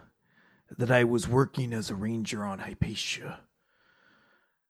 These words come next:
I used part of the funds that I made from being a ranger there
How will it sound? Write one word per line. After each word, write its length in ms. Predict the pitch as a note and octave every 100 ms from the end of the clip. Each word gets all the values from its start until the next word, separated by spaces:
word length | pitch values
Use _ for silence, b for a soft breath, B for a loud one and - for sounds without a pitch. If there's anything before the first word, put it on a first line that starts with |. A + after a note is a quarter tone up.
| _ _ -
I 80 | B2
used 540 | C3+ E3+ E3+ D3+ -
part 240 | - F#3
of 100 | F#3
the 100 | C#3+
funds 420 | B2+ - D#3 D3+ B2+
that 140 | B2
I 120 | A#2+
made 380 | A2+ A#2 A#2 A2
from 200 | - G#2
being 360 | A#2 A#2+ A#2 G#2+
a 60 |
ranger 560 | F#2+ A2+ A#2 G#2 G#2+ G2
there 640 | G#2+ G2+ F#2 F2+ D#2+ -